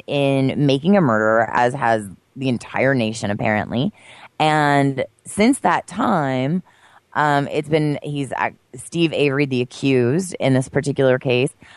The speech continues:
has actually gotten a brand new attorney. Um,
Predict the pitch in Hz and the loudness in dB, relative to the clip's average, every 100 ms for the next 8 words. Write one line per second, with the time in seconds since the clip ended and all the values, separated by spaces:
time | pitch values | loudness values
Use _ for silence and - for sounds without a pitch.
0 | - - 147 139 135 - - 127 - 135 | -10 0 4 4 2 -4 -4 -4 -2 -2
1 | 131 104 _ _ _ _ - 147 120 135 | -2 -6 _ _ _ _ -14 -8 0 4
2 | 143 113 127 - 135 123 123 147 175 180 | 4 2 -2 0 0 2 0 2 0 0
3 | 135 120 127 131 - - 120 117 113 113 | 0 0 0 -2 -4 -2 2 2 4 2